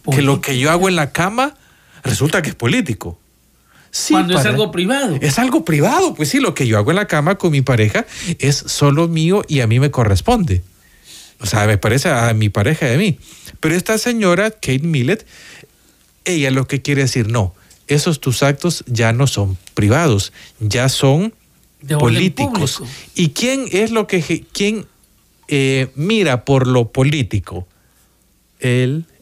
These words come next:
Speaker 1: Estado.
Speaker 2: Exacto. Por eso es que mucha gente, por ejemplo, dicen, tal persona es la primera transexual que ocupa tal cargo. ¿Qué le importa si es transexual? Lo que le debería importar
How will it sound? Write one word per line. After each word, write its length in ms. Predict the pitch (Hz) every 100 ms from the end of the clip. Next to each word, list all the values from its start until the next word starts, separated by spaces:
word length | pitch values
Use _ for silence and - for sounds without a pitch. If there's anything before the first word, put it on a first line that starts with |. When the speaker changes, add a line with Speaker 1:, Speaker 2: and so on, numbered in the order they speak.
| -
Speaker 1:
Estado. 880 | 131 147 - - - - 98 90 - - -
Speaker 2:
Exacto. 580 | 143 135 - 160 135 151
Por 140 | 151 185
eso 140 | 214
es 80 | -
que 80 | 208
mucha 260 | 214 226
gente, 400 | 214 214 220 220 - - - - -
por 120 | 190 175
ejemplo, 300 | 196 190 196
dicen, 440 | 196 - 147 151 - - - - -
tal 240 | 269 269 269
persona 760 | 247 226 - 233 233 240 - -
es 360 | 190 196 214
la 260 | 175 180 156
primera 540 | 170 160 214 254 254
transexual 920 | 233 214 175 185 165 - 208 233 262 - - - - -
que 420 | 202 185 180 175
ocupa 460 | 170 143 196 208 196
tal 160 | 180
cargo. 220 | 160 175 139
¿Qué 120 | 170
le 80 | 190
importa 460 | 202 - 202 240
si 140 | 208 202
es 80 | 190
transexual? 580 | 208 185 156 - 226
Lo 80 | 254
que 80 | 175
le 80 | 175
debería 240 | 160 151
importar 580 | 185 - 208 208 240